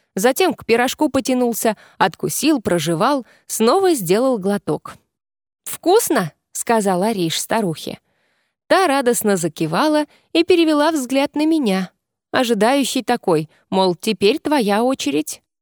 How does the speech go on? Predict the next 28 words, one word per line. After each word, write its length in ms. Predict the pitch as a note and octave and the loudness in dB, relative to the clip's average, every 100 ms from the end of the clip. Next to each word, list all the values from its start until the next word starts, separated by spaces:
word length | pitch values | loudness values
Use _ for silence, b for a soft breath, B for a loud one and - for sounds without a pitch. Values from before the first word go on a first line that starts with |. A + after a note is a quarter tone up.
| _ _ _ _ - | _ _ _ _ -2
"Мне 340 | C4 D4 D4+ | 0 2 2
ночью 480 | D4 E4 - B3+ A3+ | 2 0 0 -2 0
есть 360 | G#3 C#4 - C#4+ | 0 -2 -2 -2
нельзя". 540 | C#4+ D#4 G3+ F3 F3 - _ _ _ - | 0 0 0 -4 -4 -12 _ _ _ -4
"Это 220 | A#3+ B3 | 0 0
почему?" 580 | C#4+ C#4 F4+ D4+ A3+ C4 _ _ _ _ | -2 -2 0 0 0 -4 _ _ _ _
"Потому 320 | - D4+ D#4+ G4 | -2 0 2 2
что, 160 | - | 0
когда 300 | C#4 B3+ C#4+ | -2 0 2
я 180 | C4+ B3+ | 2 2
ем 320 | B3 C4+ B3+ | 2 0 0
по 100 | - | 0
ночам, 400 | C4 C#4 F#4+ F#4+ | -2 0 0 0
я 160 | A#3 C4 | 2 0
полнею, 720 | D4 D4 C4+ G3+ D#3+ D#3+ F3 _ _ - | 0 0 2 2 2 -2 -4 _ _ -2
а 140 | G3+ | 0
если 320 | G3+ G#3 G3+ | 2 0 0
я 180 | F#3 F#3+ | 0 0
стану 380 | - G#3 F#3+ F#3 | 0 0 2 0
жирной, 480 | G#3 D#4+ A3 E3+ b b _ | 0 0 2 0 b b _
то 180 | B3+ A#3 | 0 2
разонравлюсь 760 | A#3+ G#3+ G#3+ G#3+ C4+ A#3+ - | 2 2 2 2 0 -2 -2
мужчинам". 640 | A3 A3 - F3 F3 F#3 G3+ _ _ _ _ _ - | 0 -2 -2 -2 0 0 -4 _ _ _ _ _ -16
Старуха, 560 | - F3+ E3+ C4 - | -2 0 2 -2 -4
понимающе 680 | - B3 F#3+ F3 A3 F#3+ A3 | -2 0 0 0 0 -2 -2
взглянула 580 | F#3+ E3 F3 E3 F3+ G3 | -2 0 0 0 0 0
на 220 | F3+ F3 | 0 0
Арейша. 560 | E3+ E3 D#3+ - - | 0 -2 -2 -4 -8